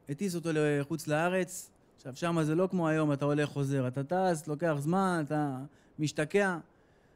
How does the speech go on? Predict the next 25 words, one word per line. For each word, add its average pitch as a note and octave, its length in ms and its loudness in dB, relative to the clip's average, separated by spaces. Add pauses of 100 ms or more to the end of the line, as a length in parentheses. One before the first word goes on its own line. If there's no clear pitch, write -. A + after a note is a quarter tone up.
(140)
רבותיי, D3+ 460 0
הוא D#3 140 2
יושב D#3+ 260 -2
בבית D#3 260 -2
חולים, D3 320 0
מאושפז D3+ 540 0
שנתיים, E3 720 -6 (800)
ולא D#3+ 380 2
מוצא D#3 360 0 (100)
כליה, D#3 400 0
לא E3 120 -2
מוצא E3 280 -2
תורם, E3 600 0 (960)
לא F3 180 4
מוצא F#3 240 0
כלום. F#3 500 4 (540)
הגביר C#3+ 400 0
כבר E3+ 200 2
לא G3 120 6
היה F#3+ 120 6
לו G3 120 2
נעים. F3 560 -4 (500)
הוא E3 140 0
אמר, F#3+ 500 2
"תשמע, D#3+ 380 -4